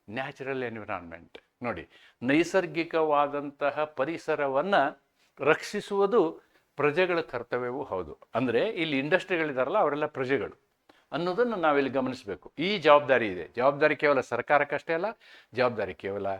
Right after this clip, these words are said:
ಆ, ಯಾವುದೇ ಡಿಪಾರ್ಟ್ಮೆಂಟ್ಗೆ ಅಷ್ಟೇ ಅಲ್ಲ, ಜವಾಬ್ದಾರಿ ಪ್ರಜೆಗಳಿಗೂ ಕೂಡ ಇದೆ ಅನ್ನೋದನ್ನ ನಾವು ಸಂವಿಧಾನದಲ್ಲಿ ಈ ಎರಡು ಆರ್ಟಿಕಲ್ಗಳ ಮುಖಾಂತರ ನೋಡ್ಬೋದು ನಾವು ಅನ್ನೋದನ್ನ ಇಲ್ಲಿ, ಆ, ಕಾಣ್ತೇವೆ.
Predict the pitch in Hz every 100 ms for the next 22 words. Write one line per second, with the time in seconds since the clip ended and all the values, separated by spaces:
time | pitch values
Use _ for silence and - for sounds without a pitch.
0 | - _ _ - 98 98 95 98 113 110
1 | 107 - 151 151 139 131 131 156 160 220
2 | - 98 117 120 123 131 202 - 110 117
3 | 107 110 110 143 170 135 - - _ 143
4 | 156 175 151 151 175 214 160 156 _ _
5 | 120 131 135 135 127 - 170 160 147 147
6 | 170 143 143 127 127 117 123 139 139 123
7 | 123 117 110 135 - 160 135 135 113 110
8 | 90 87 90 92 117 131 143 190 135 123
9 | 110 _ _ _ _ _ _ - 165 156
10 | - 107 - -